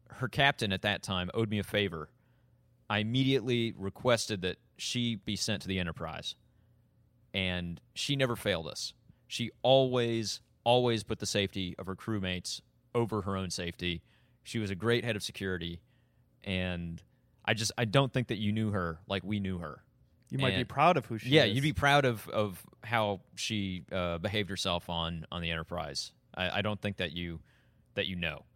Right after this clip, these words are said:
Speaker 2: Just like she'd be proud of you.
Speaker 1: Yeah. So Ashara goes to talk to Data
Speaker 2: Kinda
Speaker 1: again.
Speaker 2: sappy. <laughs>
Speaker 1: And they're like, they're, the conceit is that she went to go talk about the mission or something, but she's really trying to get more information about Tasha.
Speaker 2: Right.
Speaker 1: And she's like, "Where did,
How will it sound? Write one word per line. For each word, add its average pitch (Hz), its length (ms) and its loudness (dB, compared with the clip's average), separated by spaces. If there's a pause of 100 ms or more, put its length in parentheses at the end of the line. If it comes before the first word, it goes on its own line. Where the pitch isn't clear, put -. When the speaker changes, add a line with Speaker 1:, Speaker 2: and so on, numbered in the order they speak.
(400)
Speaker 2:
Just - 240 -6
like 110 100 -8
she'd 120 260 -10
be 110 100 -10
proud 110 320 -12
of 104 120 -12
you. 113 240 -8 (140)
Speaker 1:
Yeah. 107 240 2 (800)
So 123 300 4
Ashara 165 380 6
goes 143 220 2
to - 60 -6
talk 127 200 2
to - 60 -6
Data 92 340 2
Speaker 2:
Kinda 104 220 -2
Speaker 1:
again. 117 160 -8 (100)
Speaker 2:
sappy. 220 360 -2
<laughs> - 500 -18
Speaker 1:
And 107 200 2
they're 123 140 4
like, 120 240 4
they're, 131 240 2 (1400)
the 147 140 2
conceit 185 460 2
is 160 240 6
that 135 140 4
she 143 120 2
went 135 200 0
to 117 60 -8
go 120 160 4
talk 113 280 2
about 98 200 2
the 92 80 -8
mission 98 260 -2
or 90 100 -2
something, 92 300 -4
but 92 120 -6
she's 110 180 0
really 151 180 2
trying 123 180 -2
to 107 60 -4
get 101 160 2
more 117 240 -2
information 98 480 -4
about 85 200 -2
Tasha. - 340 -8 (400)
Speaker 2:
Right. 101 200 -10 (640)
Speaker 1:
And 104 80 -4
she's 113 180 -2
like, 107 140 2
"Where 127 160 2
did, 131 240 0